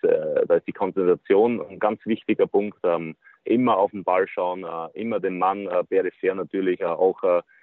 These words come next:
ähm, immer im Blick haben. Ähm, natürlich ist es eine Herausforderung und natürlich ist es schwierig, aber, ähm, ja, das ist auch diese Herausforderung, die du halt annehmen musst. Und wenn du in der <laughs> Bundesliga bestehen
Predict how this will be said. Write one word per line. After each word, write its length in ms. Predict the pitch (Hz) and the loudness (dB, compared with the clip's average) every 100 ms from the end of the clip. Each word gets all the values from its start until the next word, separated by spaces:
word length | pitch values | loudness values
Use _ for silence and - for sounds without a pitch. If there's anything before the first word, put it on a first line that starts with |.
| _ _ _ _ | _ _ _ _
ähm, 260 | 87 85 82 | -4 -4 -6
immer 240 | 98 104 101 | -2 0 0
im 120 | 95 | 0
Blick 280 | 101 95 - | -2 -2 -2
haben. 400 | 90 90 90 87 | 0 2 -2 -4
Ähm, 340 | 82 80 80 | -4 -6 -8
natürlich 380 | 80 - 127 127 | -6 2 4 4
ist 100 | 98 | 0
es 140 | 92 90 | -6 -6
eine 140 | 85 | -4
Herausforderung 840 | 82 80 82 - 87 80 80 78 | -2 0 0 0 -2 0 -2 -6
und 100 | 78 | -8
natürlich 380 | 82 - 110 120 | -8 0 2 2
ist 100 | 92 | 2
es 100 | 85 | -4
schwierig, 440 | - 85 82 82 82 | -4 -2 0 2 2
aber, 460 | 78 82 85 80 | 2 2 2 2
ähm, 180 | 80 78 - _ _ _ _ _ | -2 -6 -14 _ _ _ _ _
ja, 120 | 101 | -2
das 140 | 92 85 | -2 -6
ist 120 | 85 | -4
auch 180 | 90 92 | -4 -2
diese 240 | 98 90 87 | -6 -6 -6
Herausforderung, 920 | 87 80 101 - 101 101 98 95 92 | -4 0 -2 -2 -2 -2 0 -6 -6
die 120 | 98 | -8
du 260 | 90 90 87 | -2 -2 -2
halt 200 | 87 - | -4 -4
annehmen 420 | 85 90 87 85 | -6 -4 -6 -6
musst. 260 | 85 123 - | -6 -6 -6
Und 120 | 85 | -2
wenn 160 | 82 87 | 0 4
du 100 | 92 | 4
in 100 | 90 | 4
der 80 | 90 | 0
<laughs> 120 | - | 0
Bundesliga 540 | - 110 - 98 92 | 4 4 4 2 4
bestehen 500 | 85 90 - 90 82 | 2 0 2 0 -2